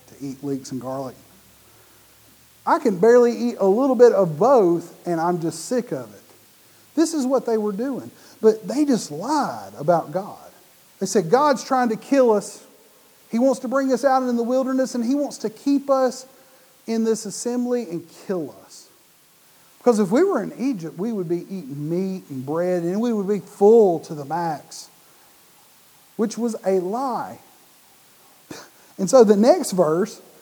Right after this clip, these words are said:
God comes back and says, "Then the Lord said unto Moses, Behold, I will rain bread from heaven for you, and the people shall go out and gather a certain quota every day, that I might test them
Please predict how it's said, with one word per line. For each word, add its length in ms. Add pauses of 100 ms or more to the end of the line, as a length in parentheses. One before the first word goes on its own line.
(140)
God 320
comes 200
back 240
and 140
says, 380 (1300)
"Then 560
the 100
Lord 280
said 180
unto 160
Moses, 420
Behold, 720
I 140
will 200
rain 280
bread 340
from 140
heaven 500 (440)
for 280
you, 560 (640)
and 240
the 60
people 380
shall 240
go 260
out 340
and 180
gather 400
a 60
certain 420
quota 440
every 260
day, 420
that 160
I 140
might 340
test 420
them 280